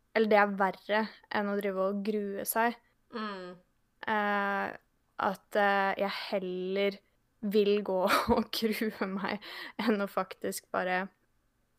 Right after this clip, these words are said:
Speaker 1: vet ikke, ta opp telefonen eller dra
Speaker 2: Mm,
Speaker 1: til
Speaker 2: ja.
Speaker 1: det stedet eller et eller annet sånt. Ehm,
Speaker 2: Men
Speaker 1: så det kan jo
Speaker 2: hva
Speaker 1: være en tolkning på det, det også.
Speaker 2: Ja,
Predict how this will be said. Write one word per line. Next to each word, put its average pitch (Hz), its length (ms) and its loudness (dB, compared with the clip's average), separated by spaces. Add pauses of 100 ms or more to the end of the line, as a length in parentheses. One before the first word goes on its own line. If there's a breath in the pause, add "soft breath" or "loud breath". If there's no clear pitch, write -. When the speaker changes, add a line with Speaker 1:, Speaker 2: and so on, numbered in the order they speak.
Speaker 1:
vet 196 140 -6
ikke, 214 220 4
ta 214 260 2
opp 185 140 -6
telefonen 185 680 -6
eller 185 280 -6 (300)
dra 185 240 0
Speaker 2:
Mm, 180 260 -4
Speaker 1:
til 190 200 -4
Speaker 2:
ja. 180 180 -4
Speaker 1:
det 185 180 -2
stedet 180 560 -4
eller 180 280 -6
et - 300 -12
eller 196 160 -4
annet 180 320 -6
sånt. - 480 -6 (1000)
Ehm, 190 800 -6 (540)
Speaker 2:
Men 220 120 -4
Speaker 1:
så 233 80 -2
det 214 100 0
kan 220 160 -2
jo 220 60 0
Speaker 2:
hva 226 140 2
Speaker 1:
være 202 100 -4
en 214 80 -4
tolkning 208 440 -4
på 226 140 -6
det, 220 120 -4
det 226 100 -6
også. - 300 -10 (140)
Speaker 2:
Ja, 269 260 8